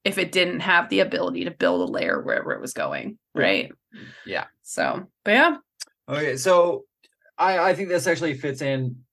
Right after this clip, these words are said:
Speaker 2: uh, great with the previous idea, right? Like, exploration clues,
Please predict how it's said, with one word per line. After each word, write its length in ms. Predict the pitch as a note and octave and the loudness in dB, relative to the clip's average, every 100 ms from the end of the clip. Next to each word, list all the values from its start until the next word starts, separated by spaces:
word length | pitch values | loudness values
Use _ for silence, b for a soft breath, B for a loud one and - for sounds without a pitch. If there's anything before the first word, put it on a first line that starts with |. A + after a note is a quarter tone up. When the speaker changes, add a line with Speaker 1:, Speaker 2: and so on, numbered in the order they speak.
| - | -10
Speaker 2:
uh, 240 | A#2+ A#2+ A2 | -4 -4 0
great 220 | C3+ C3+ | 0 0
with 160 | B2+ B2+ | 0 2
the 220 | B2 A2 - | 2 2 -4
previous 800 | C#3+ C3 B2 A#2+ B2 - - - _ | -8 -4 -2 -2 -4 -8 -10 -16 _
idea, 400 | A#2 A#2+ A2 A#2+ | -4 -4 2 2
right? 200 | B2 A#2 | 4 2
Like, 140 | A2 G#2+ | 0 -4
exploration 680 | A#2 A#2+ - A#2+ A#2 A#2+ A#2 | -4 -6 -4 -2 -2 -4 -6
clues, 560 | - B2 A2+ G2 A#2 | -4 -4 -2 -4 -10